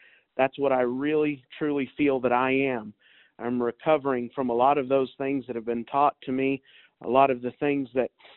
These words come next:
I learned at Bible conferences and, and, uh,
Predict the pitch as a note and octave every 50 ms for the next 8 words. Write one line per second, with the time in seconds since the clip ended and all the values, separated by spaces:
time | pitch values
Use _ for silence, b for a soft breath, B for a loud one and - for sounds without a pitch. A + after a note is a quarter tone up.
0 | B B _ _ _ _ _ _ _ _ _ _ _ _ _ _ _ _ _ _
1 | _ - - B2+ C3 C#3 D3 D3 D3+ C#3+ C3 A#2 - A2 C3+ C3 D3 D3+ C#3+ C#3
2 | - - D3+ D3 D3 C#3+ - - C#3+ - - D#3 C#3+ A#2+ B2 A2+ G#2+ G#2+ - b
3 | b b b b b - - A#2 A#2+ A2+ A2 G2+ A2